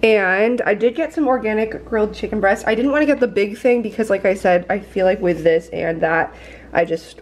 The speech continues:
wouldn't go through it all. So I was glad they had this. It just has, like, two servings,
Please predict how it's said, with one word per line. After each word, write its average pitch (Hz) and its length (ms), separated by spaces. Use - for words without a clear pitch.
wouldn't 160 640
go 170 160
through 196 240
it 240 60
all. 247 240
So 185 200
I 175 40
was 175 120
glad 165 200
they 190 100
had 190 160
this. 165 220
It 175 100
just 175 160
has, 165 180
like, 175 160
two 240 120
servings, 208 560